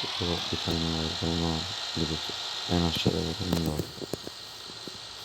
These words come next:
Şu ikiliyi de diğer arabaya çıkartacağım. İkiliye de. Bunu direkt atların oraya götüreceğim. Ötekini ineklere götürürüm.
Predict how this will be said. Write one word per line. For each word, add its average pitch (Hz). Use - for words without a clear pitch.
Şu -
ikiliyi 95
de 92
diğer 87
arabaya 80
çıkartacağım. 82
İkiliye -
de. -
Bunu 101
direkt 98
atların 95
oraya 92
götüreceğim. 90
Ötekini 95
ineklere 90
götürürüm. 87